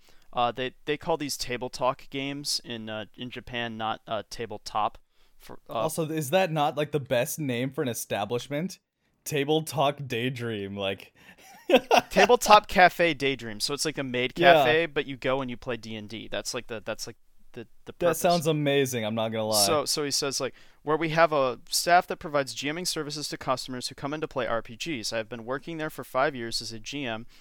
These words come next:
Speaker 1: with the support of my wonderful customers. Actually, the thing that got me thinking up Ryutama in the first place was some distress I was feeling while at work. How can I make G M ing more fun?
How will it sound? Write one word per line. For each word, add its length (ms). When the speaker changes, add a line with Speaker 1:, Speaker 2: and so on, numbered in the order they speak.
Speaker 1:
with 140
the 80
support 360
of 120
my 100
wonderful 460
customers. 580
Actually, 360
the 80
thing 240
that 120
got 200
me 80
thinking 340
up 100
Ryutama 460
in 80
the 60
first 360
place 280
was 140
some 200
distress 560
I 80
was 200
feeling 340
while 140
at 80
work. 340
How 180
can 160
I 60
make 180
G 160
M 100
ing 120
more 120
fun? 360